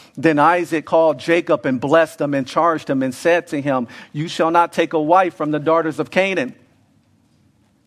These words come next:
Arise, go to Paddan Aram, to the house of Bethuel, your mother's father,'" which would be Jacob's grandfather, "and, and take yourself a wife from there of the daughters of Laban, your mother's brother."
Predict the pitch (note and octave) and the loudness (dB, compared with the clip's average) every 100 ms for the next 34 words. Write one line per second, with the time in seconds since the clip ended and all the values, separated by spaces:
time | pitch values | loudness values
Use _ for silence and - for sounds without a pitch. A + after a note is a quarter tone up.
0 | _ _ _ _ _ _ B2+ C3+ C#3 C#3+ | _ _ _ _ _ _ -6 0 2 4
1 | C3+ B2 C3 D3 D3+ - D3 C#3+ C#3 C3 | 2 -2 -2 -2 -2 -2 -2 -2 -4 0
2 | D3 C#3+ C3 C3+ D3 C#3+ C3 - C#3 B2 | 0 0 0 2 2 0 -4 -6 -2 -2
3 | A#2+ - - _ _ - D#3+ D#3+ - C3+ | -2 -8 -20 _ _ -4 0 0 0 -4
4 | A#2+ E3 E3 D3+ C#3 C#3 C3 C3 B2+ B2+ | 2 2 2 -2 2 2 2 -2 -2 0
5 | D3+ C3+ - - D#3 D3 B2 A2 G#2+ _ | 0 -2 -4 2 4 2 0 -8 -12 _
6 | _ - A#2+ C3+ A#2 B2+ A2 D3 C#3 B2 | _ -16 -10 -6 -2 -2 0 -2 -2 -8
7 | - D3 D3 C3+ C#3 C3 C3 A#2+ A2+ - | -2 -2 -2 0 0 0 -2 -4 -6 -12
8 | - - C3 A#2+ F3 F3 D#3+ C#3+ D#3+ D3+ | -20 -8 -8 -2 -2 0 -4 -2 -2 -2
9 | C3+ C#3 D#3 D3+ D3 C3 B2 E3 D#3+ C3+ | -2 2 2 0 -4 -2 0 2 2 -2
10 | C3 B2 D3+ D3+ C#3+ C#3 B2 B2 C3+ E3+ | -4 0 2 2 -2 -2 -4 -2 0 0
11 | F3 C3 B2 B2+ B2 A#2+ C#3 C#3 C3 B2 | 0 -2 -4 -4 -4 0 0 0 -4 -10
12 | G#2+ C3 C#3+ B2+ A#2+ A2+ | -6 0 0 -2 -8 -10